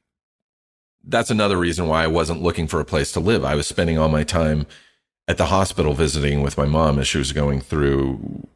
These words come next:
uh, chemo. And then, you know, she was doing pretty good. And so they had to get her out of the hospital. And so they put her in, like,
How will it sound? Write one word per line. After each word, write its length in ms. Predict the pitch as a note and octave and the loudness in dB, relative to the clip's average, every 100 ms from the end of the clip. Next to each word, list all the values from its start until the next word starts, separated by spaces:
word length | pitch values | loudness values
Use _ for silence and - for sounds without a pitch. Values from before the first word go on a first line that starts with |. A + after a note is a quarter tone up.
| _ | _
uh, 380 | - - G1+ - - - _ _ | -4 -4 -4 -6 -10 -18 _ _
chemo. 440 | - D#3+ F2 A1+ - _ _ _ _ _ _ _ - - - - - _ | 0 2 2 0 -8 _ _ _ _ _ _ _ -20 -20 -20 -20 -20 _
And 280 | - F2+ F#2 | 0 2 4
then, 540 | G2 G2 G2 G2 G2+ G2+ | 4 4 4 4 2 0
you 160 | A2 | 2
know, 440 | F2+ E2 E2+ F#2+ - _ _ _ _ | 4 4 2 0 -4 _ _ _ _
she 160 | G2+ - | -2 0
was 100 | A#2+ | 0
doing 260 | C3+ D#3 D3+ | 0 0 0
pretty 280 | D3 B2 | 2 2
good. 340 | G2+ F#2+ F#2+ G2+ - | 4 4 4 2 0
And 220 | F#2 F#2+ | 0 0
so 180 | - G#2 | 2 2
they 100 | A2 | 4
had 120 | A#2 | 2
to 40 | A2+ | 2
get 120 | A#2+ | 2
her 160 | A2+ | 2
out 200 | - F#2 | 2 2
of 60 | G#2 | 2
the 100 | G2+ | 2
hospital. 580 | F2 E2+ - F#2 E2+ E2+ | 0 0 -2 0 2 2
And 140 | E2+ | 0
so 100 | - | 0
they 120 | F2+ F2 | 0 0
put 200 | - G2+ | 0 2
her 100 | F#2 | 2
in, 140 | E2+ | 2
like, 340 | E2 D#2+ - | 0 -2 -4